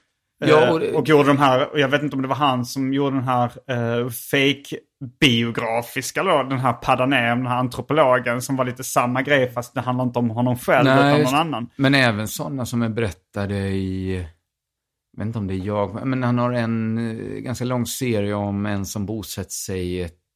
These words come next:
Speaker 1: eh, Shugard-förråd.
Speaker 2: Ja, Begränsat utrymme heter den.
Speaker 1: Just det. Den är ju uppenbart påhittad, skulle jag säga.
Speaker 2: Mm.
Speaker 1: Där är liksom, spänningen ligger ju mer i hur mycket kan jag töja det utan att förlora den liksom realistiska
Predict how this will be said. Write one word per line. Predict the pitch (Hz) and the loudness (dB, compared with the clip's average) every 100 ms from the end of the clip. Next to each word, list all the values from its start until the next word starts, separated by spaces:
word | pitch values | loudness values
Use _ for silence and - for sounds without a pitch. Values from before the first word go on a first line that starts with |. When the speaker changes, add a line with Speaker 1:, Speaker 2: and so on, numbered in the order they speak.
| - | -10
Speaker 1:
eh, | 92 87 87 | -8 -6 -8
Shugard-förråd. | - 113 92 85 82 82 80 82 - 90 101 120 107 87 | -8 -8 -8 -8 -8 -10 -12 -14 -8 -6 -4 -4 -6 -4
Speaker 2:
Ja, | 151 156 156 | 0 2 2
Begränsat | 147 165 160 139 135 151 | 0 0 2 2 0 -4
utrymme | 160 160 - 123 110 131 | -4 -4 -8 -6 -4 -4
heter | 131 - | -4 -4
den. | 127 | -4
Speaker 1:
Just | 143 131 | -2 -2
det. | 117 95 | -2 -4
Den | - 131 139 139 | -4 0 2 2
är | 147 135 | 2 0
ju | 131 127 127 | -2 -2 -4
uppenbart | 131 120 _ _ - 98 92 95 87 | -6 -8 _ _ -8 -6 -4 -4 -6
påhittad, | - 92 82 - 85 | -6 -6 -6 -8 -12
skulle | - 98 | -10 -10
jag | 85 | -8
säga. | 85 147 | 0 2
Speaker 2:
Mm. | 139 127 - _ _ _ | 2 0 -8 _ _ _
Speaker 1:
Där | - 95 92 | -6 -4 -2
är | 95 | -2
liksom, | 95 - 95 90 90 - _ - - - | -4 -6 -6 -4 -6 -10 _ -20 -20 -20
spänningen | - 113 95 85 98 | -6 -4 -2 -4 -4
ligger | 123 101 | -4 -4
ju | 104 | -4
mer | 101 98 87 | -2 -2 -2
i | 87 87 85 87 _ - | -4 -6 -6 -10 _ -10
hur | |
mycket | 98 101 90 | -8 -8 -12
kan | - 95 | -10 -8
jag | 87 - | -8 -8
töja | 123 110 90 80 87 | -4 -4 -4 -6 -6
det | 92 | -6
utan | 101 92 92 87 | -6 -8 -10 -10
att | 85 | -8
förlora | 98 92 82 82 85 | -6 -6 -8 -8 -6
den | 87 82 80 82 | -6 -6 -8 -8
liksom | 82 90 82 | -10 -8 -6
realistiska | 85 85 90 - - 90 - - 87 85 82 | -6 -6 -6 -10 -14 -14 -12 -10 -8 -8 -10